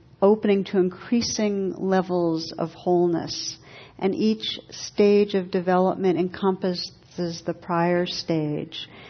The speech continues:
um, and it integrates it. And so we open to more and more enlarged sense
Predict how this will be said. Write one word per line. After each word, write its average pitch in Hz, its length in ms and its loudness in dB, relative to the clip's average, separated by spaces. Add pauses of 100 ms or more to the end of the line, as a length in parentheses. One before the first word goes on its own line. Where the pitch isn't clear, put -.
(300)
um, 170 340 0
and 170 400 2 (260)
it 185 200 4
integrates 180 720 0
it. 147 300 -2 (120)
And 170 140 0
so 175 180 0
we 175 200 2
open 180 320 0
to 175 360 -2 (500)
more 190 440 4
and 196 260 2
more 170 360 2
enlarged 170 680 0
sense 170 580 -4